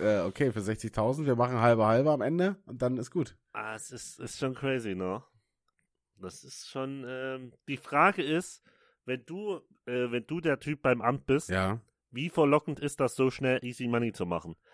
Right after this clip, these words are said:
Speaker 2: Also, wie la-, also, weißt du, ich meine, wenn du jetzt so zehn, fünfzehn Jahre im Amt arbeitest,
Speaker 1: Ja.
Speaker 2: sagst du dann irgendwann, "Ach, scheiß drauf,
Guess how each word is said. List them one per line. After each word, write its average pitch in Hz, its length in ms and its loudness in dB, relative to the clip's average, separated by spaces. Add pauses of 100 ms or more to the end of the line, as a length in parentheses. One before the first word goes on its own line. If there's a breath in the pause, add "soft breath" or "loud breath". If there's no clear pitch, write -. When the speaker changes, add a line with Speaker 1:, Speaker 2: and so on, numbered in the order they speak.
(160 soft breath)
Speaker 2:
Also, 113 340 4 (720)
wie 139 220 -6
la-, 147 140 4
also, 135 240 -2 (1200)
weißt 135 220 -2
du, 180 40 -6
ich 165 100 -8
meine, 151 140 0
wenn 147 120 0
du 151 60 2
jetzt 147 140 -2
so 143 80 -2
zehn, 160 280 0
fünfzehn 165 320 -4
Jahre 151 140 4
im 143 100 -2
Amt 170 200 -2
arbeitest, 160 480 0
Speaker 1:
Ja. 101 260 2
Speaker 2:
sagst 117 340 2
du 175 40 -2
dann 151 180 2
irgendwann, 147 520 2
"Ach, 101 140 -6
scheiß - 360 2
drauf, - 320 0